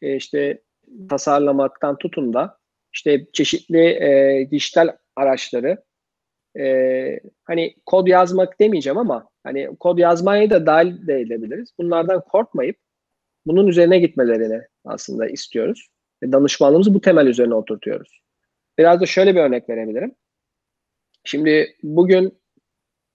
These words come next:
daha sonra, e, nedir mesela şu an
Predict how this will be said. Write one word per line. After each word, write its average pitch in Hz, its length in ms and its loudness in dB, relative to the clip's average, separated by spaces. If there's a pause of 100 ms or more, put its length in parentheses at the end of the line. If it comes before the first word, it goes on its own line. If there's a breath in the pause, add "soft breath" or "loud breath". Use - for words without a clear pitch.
(140)
daha 151 120 2
sonra, 151 180 -4 (160)
e, 135 220 -2 (1120)
nedir 165 280 2
mesela 131 340 -2
şu 151 200 -4
an 190 300 -4